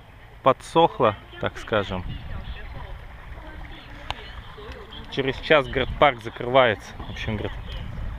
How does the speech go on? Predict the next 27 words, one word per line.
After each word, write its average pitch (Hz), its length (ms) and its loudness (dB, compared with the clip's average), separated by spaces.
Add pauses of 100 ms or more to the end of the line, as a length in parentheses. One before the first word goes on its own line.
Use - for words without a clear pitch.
(140)
щас - 220 0
время, 131 280 4
значит, 120 360 2
пять, 147 320 4
нам 123 120 4
надо 123 220 4
успеть 123 320 0
дойти 113 380 4
до - 220 -10
цветочков. - 520 0 (1120)
А 104 180 2
то 160 260 8
здесь 135 220 4
будет 127 400 4
мрак, 147 460 6
и - 20 2
мы 135 140 2
хрен 147 320 2
чё 143 120 0
поснимаем, 110 680 2
вот. 98 220 2 (1300)
Вот 117 240 2
красивая 123 500 4
сакура. 101 420 0
Кстати, - 340 4
интересно 123 540 4
сделано. 113 500 6